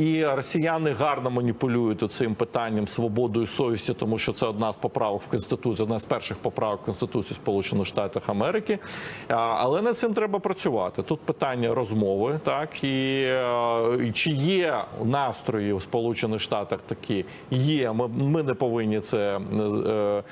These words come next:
забувати про це, але я вважаю, що це питання дипломатії і роботи. Але тут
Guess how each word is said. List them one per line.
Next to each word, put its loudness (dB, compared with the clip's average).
забувати 0
про -2
це, -2
але 2
я 2
вважаю, 0
що -4
це -2
питання -2
дипломатії 0
і 6
роботи. 2
Але 2
тут 0